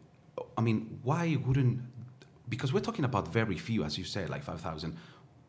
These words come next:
In that sense, why couldn't we use, for example, the, the, the, the, the, the, the forces of Eurocorps or another, o-, other, other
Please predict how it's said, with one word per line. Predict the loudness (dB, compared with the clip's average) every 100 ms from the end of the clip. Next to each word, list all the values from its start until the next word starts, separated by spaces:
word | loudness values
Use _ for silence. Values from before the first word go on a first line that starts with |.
| -4
In | 2
that | 4 2
sense, | 2 2 2 -2 -12 -20 -10
why | 2 2
couldn't | 2 2 4 4
we | 0
use, | 0 -2
for | -2
example, | -6 -4 -4 -4 -4
the, | -4
the, | -4 -4 -2
the, | -2 -4 -4
the, | -6 -6 -10 -20 -20 -20 -10
the, | -4 -2
the, | -2 -2 -2
the | -4
forces | 0 0 2 0
of | -2 -6 -14 -8
Eurocorps | 0 2 2 0 2 0 0 0
or | 0 0
another, | 0 0 2 0 0
o-, | 0
other, | 2 2 0 -2
other | -4 -2 -2